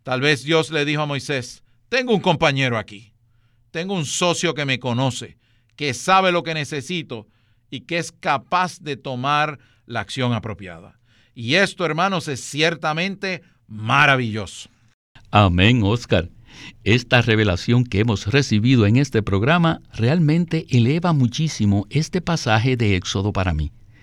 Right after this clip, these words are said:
Speaker 2: Estoy nuevamente con un respetuoso temor de la palabra de Dios, de la clase de persona que Dios es y del tipo de personas que verdaderamente debemos ser nosotros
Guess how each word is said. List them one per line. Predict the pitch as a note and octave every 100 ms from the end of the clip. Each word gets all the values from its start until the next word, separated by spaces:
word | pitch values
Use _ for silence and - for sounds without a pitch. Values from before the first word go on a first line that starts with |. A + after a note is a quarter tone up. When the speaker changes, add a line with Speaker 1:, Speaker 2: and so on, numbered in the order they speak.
| - -
Speaker 2:
Estoy | F2 - - A#2
nuevamente | G#2 A#2 B2+ A2 C#3 B2+ G2+
con | F#2+ F#2
un | C3+
respetuoso | B2+ G#2 - E2 F#2 C3+ C#3 B2+
temor | - F#2 A#2+ F#3+ G3+
de | G#2+
la | F2+
palabra | - D#2+ F2+ B2+
de | D3+ E3+
Dios, | G#2+ G2+ - - _ _ _
de | D#2 D#2
la | C#2
clase | - D3+ G#3
de | E3
persona | C3 F#2+ E2 C#3+ D3 D#2+
que | - D#2
Dios | D2+ B2 C3+ -
es | D#3+ F#3 - - - -
y | C#3+ C#3+
del | B2+ G2+
tipo | - D3+ E3+ F#3+
de | G3+
personas | D#3 A2+ - A#2 G#2+ C3 - - - -
que | - C3
verdaderamente | A#2 A2+ G2+ F#2 C3 F#3 D#3 D#3 E3
debemos | D3+ A2 G#2+ C3+
ser | A#2+
nosotros | B2+ C#3+ - F#2+ A#2 A#2+